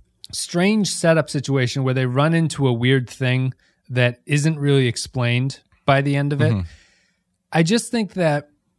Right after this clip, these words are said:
Speaker 1: the non-explanation of this episode is a little bit less satisfying than the Fight or Flight one, because I can,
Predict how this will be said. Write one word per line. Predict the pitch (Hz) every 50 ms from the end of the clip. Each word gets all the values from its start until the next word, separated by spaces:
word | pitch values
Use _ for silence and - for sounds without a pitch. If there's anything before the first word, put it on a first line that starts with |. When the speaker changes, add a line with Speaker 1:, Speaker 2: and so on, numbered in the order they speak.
| _ _ _ _ _ -
Speaker 1:
the | 139 131 139 143 139 139
non-explanation | 135 135 143 143 156 165 170 175 170 165 170 - - 143 139 131 131 135 135 - - 135
of | 123 113 107 110
this | 131 135 127 - -
episode | 147 135 - 156 - - 156 147 147 147 139
is | 135 127 113 131
a |
little | 131 131 135 147 147 139
bit | 143 143 117
less | 113 117 123 123 123 - -
satisfying | - 131 117 117 117 110 - - 139 123 120 120
than | 117 110 110
the | 107
Fight | - - - - 117 117 120 123
or | 131
Flight | 120 - - 143 143 147 147
one, | 139 139 147 147 147 143
because | 139 131 - 135 123 151
I | 139 139
can, | - 156 147 135